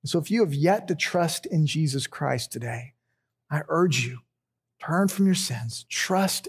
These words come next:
in Jesus. We here at Redemption Church, we are a bunch of sinners who have been sanctified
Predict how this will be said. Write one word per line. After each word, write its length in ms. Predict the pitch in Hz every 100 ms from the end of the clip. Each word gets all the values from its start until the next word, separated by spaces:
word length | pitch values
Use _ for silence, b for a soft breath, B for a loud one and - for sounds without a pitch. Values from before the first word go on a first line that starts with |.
| 175
in 160 | 165
Jesus. 760 | 135 139 120 110 117 - - - _ _ _ _ _ _ _
We 280 | 135 185 202
here 340 | 180 202 202
at 80 | 165
Redemption 480 | 147 175 175 160 151
Church, 680 | - 202 202 - - - -
we 180 | 175 185
are 240 | 160 151
a 300 | 147 135 123 - _ _
bunch 520 | 135 123 175 196 - -
of 100 | 120
sinners 840 | - - 170 190 208 202 - - - _ _ _ _ _
who 80 | 151
have 140 | 147
been 260 | 135 135 135
sanctified 1080 | - - 165 190 185 - 160 156 151 156